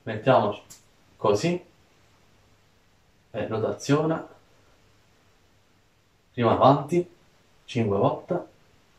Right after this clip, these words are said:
poi dietro. Ora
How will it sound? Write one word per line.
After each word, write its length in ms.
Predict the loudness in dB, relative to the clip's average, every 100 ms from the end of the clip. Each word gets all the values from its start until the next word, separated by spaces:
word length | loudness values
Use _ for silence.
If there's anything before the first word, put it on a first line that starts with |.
| _ _ _ _ _ _ _
poi 260 | 4 4 2
dietro. 360 | 0 0 -4 -18 _ _ _ _ _ _ _ _ _ _ _ _ _ _ _ _ _ _ _ _ _ _ _ _ _ _ _ _ _ _ _ _ _ _ -4
Ora 380 | -2 -2 -6